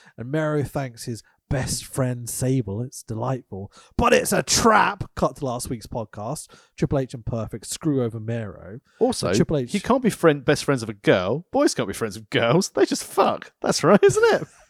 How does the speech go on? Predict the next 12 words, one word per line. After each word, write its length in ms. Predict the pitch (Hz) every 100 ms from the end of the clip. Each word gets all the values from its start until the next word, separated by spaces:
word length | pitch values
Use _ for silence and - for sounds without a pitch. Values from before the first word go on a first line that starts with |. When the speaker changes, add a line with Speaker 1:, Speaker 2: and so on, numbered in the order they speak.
| - -
Speaker 2:
<laughs> 360 | - _ _ _
Fucking 400 | - 151 - 117
stupid 460 | - - 110 - 110
logic. 160 | 131
Speaker 1:
Ninety-six. 500 | 202 180 233 226 - - _ _
Sure. 380 | - 294 254 113 - 247 262 220 -
Uh, 120 | 151
so 180 | 175 165
Triple 280 | 170 247 233
H 180 | 202 -
and 120 | 180
Per-, 260 | 170 156